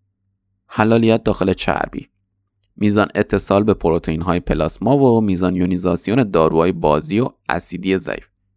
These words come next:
باز هم همون مثال اسید و بازی بودن دارو. پی اچ جنین یه مقدار نسبت به خون مادر اسیدی تره. البته نه اونقدر.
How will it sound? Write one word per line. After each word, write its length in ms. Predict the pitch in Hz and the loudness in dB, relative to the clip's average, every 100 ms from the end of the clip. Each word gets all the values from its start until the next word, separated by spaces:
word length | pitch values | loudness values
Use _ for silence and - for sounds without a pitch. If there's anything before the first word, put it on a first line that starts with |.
| _ _ _ _ _ _ | _ _ _ _ _ _
باز 420 | - - 117 156 - | -14 2 2 4 0
هم 180 | 131 120 | -4 -2
همون 480 | 120 127 123 123 | 0 2 2 2
مثال 460 | 117 92 - 90 98 98 - | 0 -2 0 2 2 2 0
اسید 320 | 87 - 85 | -4 -4 -4
و 60 | 80 | -4
بازی 480 | 78 78 80 82 | -2 -2 -2 -6
بودن 380 | 80 80 78 90 87 | -10 -6 -4 -4 -4
دارو. 300 | 78 60 - - _ _ _ _ _ _ _ _ _ _ _ | -4 -4 -8 -14 _ _ _ _ _ _ _ _ _ _ _
پی 180 | - 131 | 2 4
اچ 160 | 147 131 | 4 0
جنین 520 | 120 110 107 107 92 | 2 2 2 0 0
یه 100 | 117 | 2
مقدار 360 | 120 - 92 | 2 0 0
نسبت 380 | 101 82 - 87 | 0 -2 -2 -2
به 80 | 87 | -2
خون 320 | - 98 110 | -2 0 0
مادر 420 | 107 85 85 87 - - | 2 2 2 0 -2 -2
اسیدی 420 | 78 - 80 73 | 0 0 -4 -6
تره. 340 | - 76 - - _ _ _ _ _ | -4 -4 -6 -12 _ _ _ _ _
البته 240 | - 95 127 | -2 0 2
نه 100 | 123 | 2
اونقدر. 400 | 87 80 71 | 2 0 -4